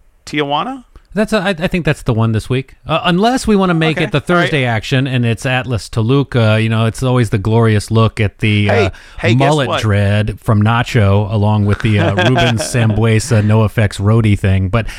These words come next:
Speaker 2: I, I, I, I,
Speaker 1: Oh,
Speaker 2: I,
Speaker 1: my God.
Speaker 2: I do believe, uh, the Xolos San Luis game is sort of almost the hardest to handicap.
Speaker 1: Uh, now what's Bob gonna do now that he can't drink? There's my no effects. Um,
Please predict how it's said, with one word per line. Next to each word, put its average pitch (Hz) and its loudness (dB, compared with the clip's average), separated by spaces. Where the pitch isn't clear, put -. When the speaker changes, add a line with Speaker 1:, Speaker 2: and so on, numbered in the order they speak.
Speaker 2:
I, 147 -6
I, 139 -6
I, 139 -4
I, 143 -6
Speaker 1:
Oh, 120 0
Speaker 2:
I, - 0
Speaker 1:
my 113 -4
God. 104 -6
Speaker 2:
I 139 -2
do 139 2
believe, 147 2
uh, 113 4
the 110 2
Xolos 135 2
San 123 2
Luis 120 2
game 104 2
is 95 0
sort 143 -4
of 135 0
almost 127 -2
the 101 -2
hardest 120 -2
to 104 -2
handicap. 92 -2
Speaker 1:
Uh, 110 -2
now 131 2
what's 139 -4
Bob 123 2
gonna 113 -2
do 110 0
now 104 0
that 104 -8
he 117 -8
can't 101 -8
drink? - -10
There's 104 -6
my 95 -12
no 104 -6
effects. - -10
Um, 123 0